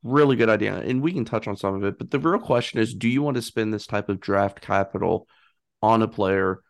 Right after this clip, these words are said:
who has been consistently injured? And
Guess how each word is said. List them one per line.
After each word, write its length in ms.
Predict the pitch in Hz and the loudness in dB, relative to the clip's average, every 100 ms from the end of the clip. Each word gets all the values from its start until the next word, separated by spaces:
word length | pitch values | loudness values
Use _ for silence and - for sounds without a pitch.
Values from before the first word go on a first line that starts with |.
| _ _ _ _ | _ _ _ _
who 140 | 139 | -2
has 220 | 143 131 - _ | -2 -2 -8 _
been 220 | 104 110 | -4 -4
consistently 760 | 113 120 - 104 - 113 113 120 | -4 -8 -6 -6 -4 -2 -2 -2
injured? 380 | 127 147 73 - | -2 -2 -4 -4
And 320 | 120 113 98 | -2 0 0